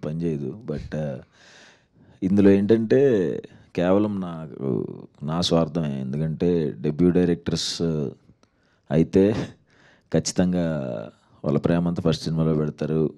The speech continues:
ఆ, ఖచ్చితంగా హిట్ ఇస్తారు. ఇప్పుడు దాకా వచ్చిన సినిమాలన్నీ హిట్ అయినాయి.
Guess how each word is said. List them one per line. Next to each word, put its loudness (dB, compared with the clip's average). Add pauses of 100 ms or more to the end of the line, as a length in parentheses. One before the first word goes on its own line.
(240)
ఆ, -10 (880)
ఖచ్చితంగా -6
హిట్ -4
ఇస్తారు. -2
ఇప్పుడు -4
దాకా 0
వచ్చిన -4
సినిమాలన్నీ -2
హిట్ -6
అయినాయి. -8